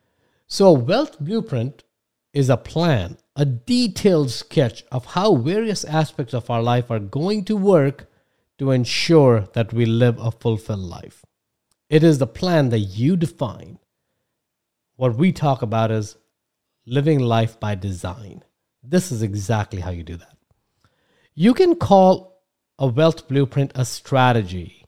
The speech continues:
your plan, your approach. There's so many different words you can use, but I believe it's best described with the word blueprint. But you know what?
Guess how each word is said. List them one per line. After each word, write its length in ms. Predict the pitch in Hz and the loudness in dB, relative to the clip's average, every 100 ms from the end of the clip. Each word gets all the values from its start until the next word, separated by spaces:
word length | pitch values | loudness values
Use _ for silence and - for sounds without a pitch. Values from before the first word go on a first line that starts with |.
| _ | _
your 120 | - 123 | -10 -10
plan, 800 | - - 123 123 117 101 92 92 | -10 -8 -4 0 -2 -2 -8 -10
your 260 | 113 139 | -6 -6
approach. 1000 | 135 - - 127 123 104 - - _ - _ _ _ _ _ - | -6 -10 -10 -6 -4 -4 -10 -20 _ -20 _ _ _ _ _ -6
There's 160 | 185 - | -4 -2
so 260 | - 185 | 2 4
many 220 | 160 135 | 4 2
different 320 | 117 113 113 104 | 0 -2 -2 0
words 260 | 110 95 | -2 -2
you 60 | - | -8
can 140 | 101 | -6
use, 500 | 95 92 87 - - _ _ _ _ - | -6 -6 -10 -16 -20 _ _ _ _ -8
but 100 | 156 | -2
I 160 | 165 196 | 0 2
believe 420 | 151 135 131 120 | 4 4 4 2
it's 140 | 110 | -4
best 320 | - 139 - | -2 -2 -2
described 760 | 123 110 - 127 113 107 104 - _ _ _ _ | -6 -8 -6 -2 0 0 -4 -10 _ _ _ _
with 120 | 117 117 | -6 -2
the 80 | |
word 460 | 107 110 107 90 90 | 0 0 -2 -4 -12
blueprint. 640 | 98 104 101 - 90 - _ _ _ _ _ _ _ _ - | -8 -6 -8 -12 -20 -20 _ _ _ _ _ _ _ _ -2
But 100 | 170 | 4
you 60 | |
know 100 | 175 | 6
what? 300 | 175 170 - | 6 2 -8